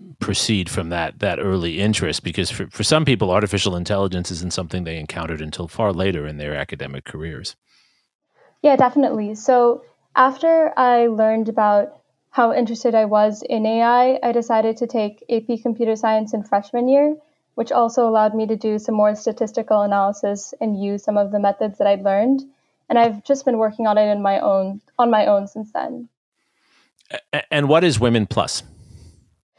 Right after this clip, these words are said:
Speaker 2: Women Plus, uh, includes L G B T Q community, so, uh, we just try to make it inclusive for anyone that wants to learn programming.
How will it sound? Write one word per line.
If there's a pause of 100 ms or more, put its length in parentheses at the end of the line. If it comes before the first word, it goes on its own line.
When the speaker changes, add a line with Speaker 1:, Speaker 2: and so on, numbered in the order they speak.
(260)
Speaker 2:
Women
Plus,
uh,
includes
L
G
B
T
Q (220)
community,
so, (380)
uh,
we
just
try
to
make
it
inclusive
for
anyone
that
wants
to
learn
programming.